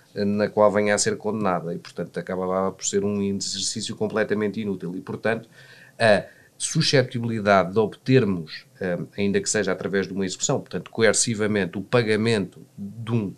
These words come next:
eventual direito que venha a ser reconhecido no litígio é também um fator a ter em consideração.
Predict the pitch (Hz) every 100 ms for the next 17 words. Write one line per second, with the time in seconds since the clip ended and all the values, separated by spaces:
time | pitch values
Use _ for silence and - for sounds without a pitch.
0 | - 98 90 92 95 90 90 98 90 85
1 | - 98 92 92 104 - 113 101 - 107
2 | - _ - _ - 101 110 113 101 95
3 | - 113 117 131 - _ - 123 - 90
4 | 90 92 90 - 101 90 87 - 95 87
5 | 85 82 - - - 85 - -